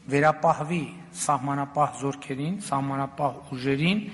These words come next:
իհարկե այն ռազմավարության և տարածաշրջանային այն քաղաքականության տրամաբանության մեջ, որի մասին քիչ առաջ ես խոսեցի։ Իսկ զինվորը պիտի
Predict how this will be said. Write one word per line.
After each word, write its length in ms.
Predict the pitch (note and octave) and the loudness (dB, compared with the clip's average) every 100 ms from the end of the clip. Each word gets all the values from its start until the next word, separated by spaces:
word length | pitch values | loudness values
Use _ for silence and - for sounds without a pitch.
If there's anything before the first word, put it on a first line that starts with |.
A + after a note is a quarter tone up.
| - - - - - - - - - | -12 -14 -18 -20 -20 -20 -20 -20 -10
իհարկե 400 | - D#3 G#3 G#3 | 2 4 4 4
այն 140 | D3 C#3+ | 2 4
ռազմավարության 960 | C#3 C3 C#3+ C#3+ C#3 C#3+ - D#3 D3 C3 - - - - | 4 2 0 0 0 0 0 2 2 0 -8 -18 -20 -12
և 180 | - C#3+ | -6 0
տարածաշրջանային 1040 | - D3+ D3 D3+ - C#3 D3+ D3 D3+ D3 | 6 6 4 -2 -4 -4 -2 0 -2 -2
այն 140 | C#3+ D3 | -2 -2
քաղաքականության 960 | - C#3+ C#3 C#3+ C#3+ C#3 C3+ C#3+ C#3 C3+ - - | 0 0 0 -4 -4 -4 -4 -2 -2 -4 -10 -18
տրամաբանության 800 | - D3 C#3+ C#3 C#3 C3+ - C3+ | 0 2 2 2 0 -2 -2 0
մեջ, 240 | C#3 F3+ G3+ - - | 2 2 0 -8 -12
որի 260 | - C#3 E3 | 0 2 2
մասին 440 | C#3+ B2 - D#3 F3 - - | 0 -2 -4 -4 -4 -6 -18
քիչ 220 | - D#3 D3 | -4 -4 0
առաջ 340 | C3 C#3 C3+ | 0 0 2
ես 120 | C#3 | 0
խոսեցի։ 520 | - C3 - C3 - B2 | 0 -4 -4 -4 -6 -6
Իսկ 220 | - C#3+ | 2 2
զինվորը 480 | C3+ D3 D3 E3 F#3+ G#3 - - - - - - | 4 4 6 6 6 2 -4 -12 -16 -18 -20 -8
պիտի 320 | - D3 D#3 | 2 2 6